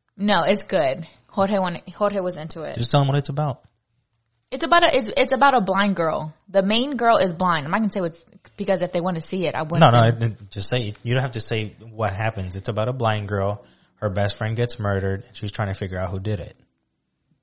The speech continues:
Speaker 1: Yes.
Speaker 2: That's ba-, that's basically what it is.
Speaker 1: Yeah, that's basically what it is. Yes. But it is so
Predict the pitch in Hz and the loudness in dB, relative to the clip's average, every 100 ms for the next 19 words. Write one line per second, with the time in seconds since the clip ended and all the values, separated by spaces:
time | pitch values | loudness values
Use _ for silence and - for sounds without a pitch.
0 | _ _ _ _ _ _ 180 175 151 - | _ _ _ _ _ _ -4 -2 -2 -6
1 | - _ _ _ 101 101 107 110 117 113 | -20 _ _ _ -8 -2 -2 -2 -6 -2
2 | 120 113 107 101 92 90 82 - 175 - | -2 -2 -2 -4 -4 -8 -10 -6 -6 -6
3 | 175 185 190 185 180 170 156 147 131 143 | -8 -6 -4 -4 -6 -10 -10 -10 -12 -12
4 | - - _ _ _ _ _ _ _ _ | -14 -20 _ _ _ _ _ _ _ _
5 | 175 117 - - - _ _ - 196 202 | -10 -10 -10 -18 -20 _ _ -6 -2 0
6 | 196 175 - - - 220 220 233 254 254 | -2 -4 -6 -10 -6 0 4 4 4 4